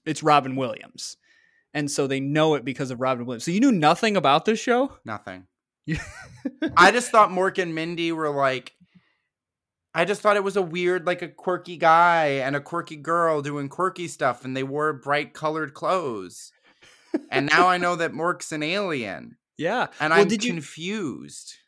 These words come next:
Speaker 1: Well, I, I love, I did not know the, like, rich history of the first appearance of Mork.
Speaker 2: Please let me.
Speaker 1: Oh, yes,
Speaker 2: Ah.
Speaker 1: please. I, I passed the, if, considering the most of the words you said in this episode are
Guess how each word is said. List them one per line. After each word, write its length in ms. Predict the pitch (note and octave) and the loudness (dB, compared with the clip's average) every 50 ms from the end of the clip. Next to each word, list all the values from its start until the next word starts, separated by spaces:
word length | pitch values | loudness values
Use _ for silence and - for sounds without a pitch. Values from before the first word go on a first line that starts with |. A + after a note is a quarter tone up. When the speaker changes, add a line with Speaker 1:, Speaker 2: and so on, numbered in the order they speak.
| _ _ - F3+ | _ _ -8 -2
Speaker 1:
Well, 280 | G#3 A3 A3 G#3+ - - | 0 2 2 2 4 4
I, 180 | G3 G#3+ G3+ - | 2 2 2 2
I 80 | - G3 | 0 0
love, 400 | G3 G3 G3 G#3+ B3 C4+ B3 G3 - | 0 2 2 2 2 2 0 0 2
I 180 | D#3+ B3 D#4+ | 2 2 4
did 120 | G4 F#4 D4 | 4 2 2
not 300 | A#3 G#3 G3 E3+ C3+ D3+ | 4 2 2 2 0 0
know 560 | E3 E3 D#3+ D3+ D3 D3 C#3 C3+ C3 C3 B2+ | 0 2 2 4 4 2 2 0 -2 -4 -6
the, 240 | - C#3+ C3 E3 D#3 | -10 -6 -4 -4 -2
like, 420 | D3+ D3 C#3 C3+ C3+ C3 - - _ _ | 0 -2 -2 -2 -4 -6 -8 -14 _ _
rich 300 | C#3 D#3+ G3+ A3+ - - | -2 -2 -2 -2 -2 -4
history 480 | - A#3+ C4+ - - - E3 C#3 C3 B2 | -4 -2 -2 -4 -4 -4 -2 -2 -2 -2
of 260 | A#2+ A#2+ A#2+ A#2+ A#2+ - | -4 -4 -6 -8 -12 -12
the 140 | - C#3+ C#3 | -10 -10 -8
first 400 | - - - F#3 E3+ D#3+ - - | -6 -2 0 0 0 0 -2 -4
appearance 560 | F#3+ - - - F#4+ G4 C#4+ C#3 B2+ B2 - | -6 -4 0 2 4 4 4 2 0 -4 -6
of 240 | - D3+ C#3+ C3 A#2+ | -4 -4 -4 -4 -4
Mork. 460 | B2 C3 C3 B2+ G#2+ A2 - - - - - _ _ _ _ _ _ _ _ _ _ _ _ _ _ _ _ | -4 -4 -4 -4 -4 -6 -12 -18 -20 -20 -20 _ _ _ _ _ _ _ _ _ _ _ _ _ _ _ _
Speaker 2:
Please 320 | - - D#3+ D3 C3+ C3+ - | -14 -10 -8 -8 -8 -8 -8
let 160 | G#2 - - | -10 -10 -10
me. 240 | E2+ D#2+ D#2+ D#2 _ _ _ _ _ _ _ _ _ _ | -14 -20 -20 -20 _ _ _ _ _ _ _ _ _ _
Speaker 1:
Oh, 380 | F3+ G3 A3+ F#3+ A3 - - - | 6 8 8 8 6 4 0 -4
yes, 360 | F3+ E3+ G3+ A#3+ C#4+ A3+ - - | 2 4 6 6 6 4 2 2
Speaker 2:
Ah. 40 | C#3+ | 2
Speaker 1:
please. 440 | E3+ A3 C4+ D#4+ C4+ D#3 B2 - - - | 4 4 6 6 4 4 2 -2 0 0
I, 180 | E3 F#3 F3 - | 2 2 2 0
I 140 | - F3 E3+ | 0 0 0
passed 500 | E3+ - - - A#3 A#3 C4+ C4+ - - | -2 -4 -4 -2 0 0 0 -2 -2 0
the, 120 | A3+ G3+ - - F3 | 0 0 0 -2 -6
if, 260 | E3 - E3+ - - | -8 -8 -12 -6 -2
considering 480 | - G#3 F#3+ - B3 A#3 B3 A#3+ A3+ | -2 -2 0 -2 -2 -2 -2 -2 -2
the 80 | G#3 F#3+ | -4 -6
most 460 | E3 D#3 D#3+ E3 F3+ A3 B3+ B3 - | -8 -8 -4 -2 0 0 0 -2 -4
of 80 | A#3+ G3 | -4 -4
the 80 | F#3 | 0
words 260 | F3 F#3 F#3+ G3+ F#3 F3 | 2 2 2 2 2 0
you 80 | F3+ | -4
said 160 | - - G3 | -2 0 0
in 60 | F#3+ F#3 | 0 0
this 160 | E3+ D3+ G3+ | 0 0 -2
episode 400 | G3 F#3 F3+ - - F3 D#3+ D3 | -2 -2 -2 -2 0 0 2 2
are 240 | C3+ C3 B2+ B2 | 2 2 0 -2